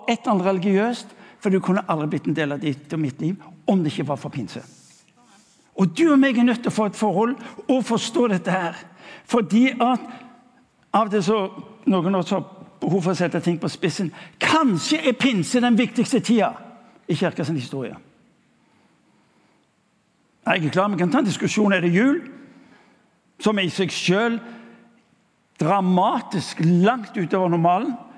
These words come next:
eller påske, ved at det er en som stiger ned, tar din og min skyld? Men om det ikke var et nedslag for liv,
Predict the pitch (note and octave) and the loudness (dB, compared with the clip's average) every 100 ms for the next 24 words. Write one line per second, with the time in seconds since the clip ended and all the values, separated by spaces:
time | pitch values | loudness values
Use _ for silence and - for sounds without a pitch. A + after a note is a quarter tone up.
0 | - _ - G#3 G3+ G3 E3 - - - | -20 _ 0 0 2 0 -2 -10 -10 -2
1 | G#3+ D#3 - - - B3+ - - - - | 0 0 -4 -2 0 0 -8 -20 -8 -2
2 | F#3 G3 G3 - G3+ G#3+ G3 - F3+ E3+ | 0 0 -2 -2 0 0 0 0 0 2
3 | F3 F3 A3 G3+ F#3+ F#3 - G#3 G#3 F#3 | 2 2 0 -2 -2 0 2 4 4 2
4 | F#3 - A3+ C4 A3+ - - _ _ _ | 0 0 0 0 -4 -12 -20 _ _ _
5 | _ _ _ _ _ _ _ _ _ _ | _ _ _ _ _ _ _ _ _ _
6 | _ _ _ _ - - - G#3 - A3 | _ _ _ _ -18 0 0 2 0 2
7 | A3+ G#3+ A3+ E3+ F#3 A3 - G3 G3 - | 2 2 2 2 2 0 -2 -2 -4 -4
8 | - - - _ _ - E3+ F3+ G3+ G#3 | -16 -18 -18 _ _ 0 4 6 6 4
9 | A3+ D#3+ G#2+ - B3 A3 C#4+ G3+ - - | 4 0 -4 -6 -2 -2 -2 -8 -14 -20
10 | _ _ _ _ _ _ _ _ _ _ | _ _ _ _ _ _ _ _ _ _
11 | _ _ _ _ _ _ _ - F3+ F3+ | _ _ _ _ _ _ _ -4 0 2
12 | F3 B3 C#4+ | 4 4 4